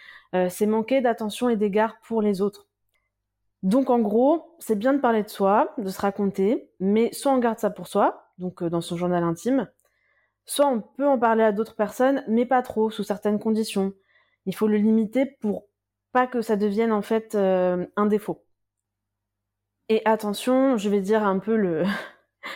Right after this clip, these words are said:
le mot qui fâche, et surtout quand on n'est pas un homme blanc cis hétéro de cinquante ans.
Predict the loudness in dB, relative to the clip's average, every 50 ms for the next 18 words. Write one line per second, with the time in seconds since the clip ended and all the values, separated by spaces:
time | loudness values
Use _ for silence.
0 | -12 -4 0 2 2 2 2 2 0 -2 -4 -8 -6 0 2 2 2 2 0 -6
1 | -14 -10 _ -2 -2 -2 -2 -2 -4 -2 -2 -2 -2 -2 -2 0 0 0 0 0
2 | 2 2 2 2 2 0 -2 -4 -4 -2 0 0 0 0 0 0 0 0 0 -2
3 | -4 -6 -8 -6 -4 -4 -4 -2 -2 0 0 -2 -2 -2 -4 -4 -6 -4 -4 -4
4 | -4 -6 -8